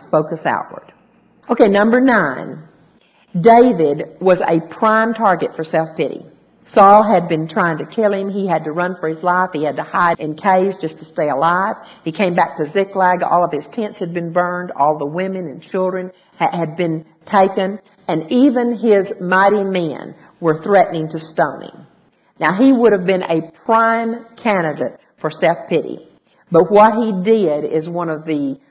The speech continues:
best things that anyone can do for staying out of self-pity.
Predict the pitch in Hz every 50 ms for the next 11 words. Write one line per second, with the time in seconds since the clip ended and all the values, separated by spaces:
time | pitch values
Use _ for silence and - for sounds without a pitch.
0 | _ _ - 214 214 233 269 269 - - - 220 185 170 165 165 160 - - 143
1 | - - 180 185 190 190 190 196 196 190 - 202 185 175 170 151 139 135 135 135
2 | - 147 135 131 123 - - - - - - - 190 175 165 165 160 - 160 147
3 | 151 151 151 - 165 156 156 - - 165 147 139 135 131 - -